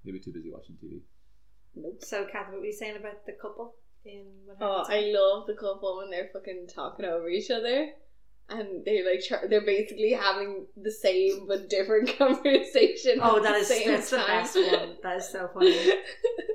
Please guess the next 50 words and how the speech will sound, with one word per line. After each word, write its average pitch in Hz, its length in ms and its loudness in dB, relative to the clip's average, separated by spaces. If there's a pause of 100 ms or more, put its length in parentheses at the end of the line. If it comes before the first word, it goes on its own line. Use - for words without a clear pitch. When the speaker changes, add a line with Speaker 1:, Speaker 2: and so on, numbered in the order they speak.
(400)
Speaker 2:
Imagine 302 460 0 (120)
just 440 300 -4
trying 226 460 -4
to, 208 220 -2
like, 170 280 -2
have 185 160 -2
a 180 140 0
normal 170 760 -8
Speaker 3:
Imagine 160 140 -2
Speaker 2:
conversation - 500 -2
with 160 80 0
them, 160 280 -4 (220)
the 190 80 -8
pair 156 240 -2
of 147 60 -4
them, 147 160 -10
like. - 300 -14 (140)
Speaker 1:
That's - 200 -8
what - 140 -10
my 170 60 -6
nana 127 160 -4
and 90 80 -8
granddad 87 260 -10
used 85 200 -12
to 85 60 -10
do. 80 180 -8
Speaker 2:
Do 240 80 -4
they 208 140 -2
just - 120 -6
Speaker 1:
My 127 80 -2
Speaker 2:
talk 110 60 -2
Speaker 1:
granddad 139 200 4
Speaker 2:
over 151 60 0
Speaker 1:
would 143 60 2
Speaker 2:
each - 60 -4
Speaker 1:
tell 135 100 2
a 123 40 2
Speaker 2:
other? 120 80 0
Speaker 1:
story, 120 320 2
but 92 100 -2
he'd 107 160 -6
be, 98 340 -4 (120)
like, 90 240 -10 (280)
talk, 98 300 -10
completely 104 300 -4
talking 95 260 -6
out 90 100 -6
his 90 80 -10
hole. 92 300 -6 (320)
Whereas 90 320 -2